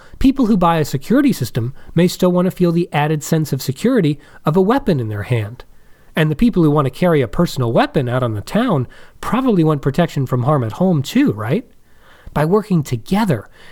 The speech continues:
these two industries could target the gun market for profits. And there are serious profits to be had. Current gun protection buyers tend to spend far more on firearms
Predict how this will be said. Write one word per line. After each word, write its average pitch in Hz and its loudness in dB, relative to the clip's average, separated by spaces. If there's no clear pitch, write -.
these 226 2
two 226 2
industries 147 2
could 151 0
target 233 0
the 139 0
gun 175 2
market 120 -2
for 151 -2
profits. - -4
And 170 2
there 190 4
are 156 0
serious 208 2
profits 196 -2
to 135 -4
be 123 0
had. 135 -4
Current 262 2
gun 180 2
protection 165 0
buyers 131 2
tend 269 0
to 202 -2
spend 156 0
far 226 0
more 160 4
on 110 -4
firearms 127 -2